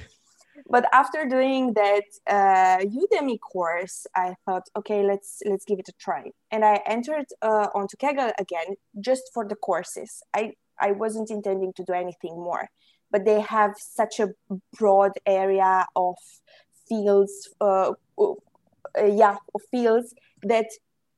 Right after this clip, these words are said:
I thought, "Okay, I can further this studying of mine, uh, maybe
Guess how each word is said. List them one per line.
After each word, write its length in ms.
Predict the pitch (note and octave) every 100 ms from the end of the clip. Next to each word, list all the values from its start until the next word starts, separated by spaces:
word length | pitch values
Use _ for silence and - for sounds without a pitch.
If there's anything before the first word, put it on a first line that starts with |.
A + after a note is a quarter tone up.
| _ _ _ _
I 120 | - A3
thought, 240 | A3+ A3
"Okay, 320 | A3 A#3 A3 -
I 100 | G#3
can 460 | - A3 G3+ G#3 G#3 _ _ _ -
further 720 | A#3+ A#3+ G#3+ G#3+ G#3 G3 G3 _ _ _
this 480 | F#3 G#3 G#3 G3+ -
studying 720 | - - - D4 D4 A3 F#3+
of 120 | F3 F3
mine, 640 | G3 F3 E3+ E3 D3+ E3+ G#3 _ _ _ _ _
uh, 440 | A3 G#3 G3 F#3+ -
maybe 360 | G#3+ G#3+ G#3